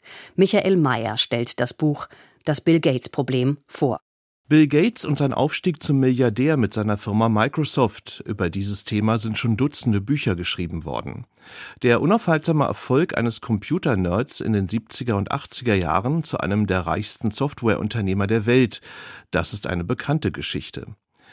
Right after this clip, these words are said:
Speaker 2: Weniger wird über die Macht und den Einfluss der Bill und Melinda Gates Stiftung berichtet,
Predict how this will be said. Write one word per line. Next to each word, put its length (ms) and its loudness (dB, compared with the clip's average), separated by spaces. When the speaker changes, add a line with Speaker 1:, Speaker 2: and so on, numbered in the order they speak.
Speaker 2:
Weniger 500 4
wird 140 0
über 160 0
die 140 0
Macht 340 -2
und 120 -4
den 100 -2
Einfluss 560 -2
der 160 0
Bill 260 0
und 160 -4
Melinda 400 0
Gates 380 0
Stiftung 440 0
berichtet, 540 0